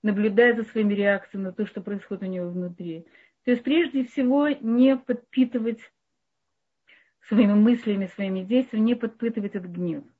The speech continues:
Он возникает как результат наших мыслей. Мы считаем, что, что, э,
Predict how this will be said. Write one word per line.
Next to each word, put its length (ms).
Он 140
возникает 560
как 180
результат 600
наших 500
мыслей. 540
Мы 220
считаем, 500
что, 300
что, 540
э, 200